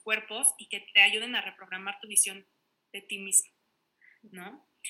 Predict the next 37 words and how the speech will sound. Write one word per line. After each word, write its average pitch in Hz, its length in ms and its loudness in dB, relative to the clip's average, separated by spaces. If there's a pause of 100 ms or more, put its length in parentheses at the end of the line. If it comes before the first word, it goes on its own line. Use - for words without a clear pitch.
(180)
Eh, 208 340 12
el 208 140 8
enfocarte 226 640 4
en 277 60 -2
lo 233 140 -4
que 202 120 -12
tu - 160 -20
cuerpo 214 340 -10
puede 202 200 -2
hacer, 208 340 6
como 185 240 -20
te 180 100 -14
decía, 208 500 4
el, 196 200 -2
el 196 180 -10
concentrarte 226 580 2
en 302 80 6
otras 254 380 4
cosas, - 520 -10
incluso 233 380 -10
en 285 80 -4
el 226 80 -2
ejercicio. - 540 6
O - 360 -20
sea, 214 200 4
dejar 226 340 4
de 320 140 12
ver 285 180 12
el 285 60 0
reloj, 202 420 -8
porque 214 340 -8 (300)
la 285 120 8
verdad 330 260 10
es 427 160 10
que 285 80 6
este 294 200 6
reloj, 226 480 8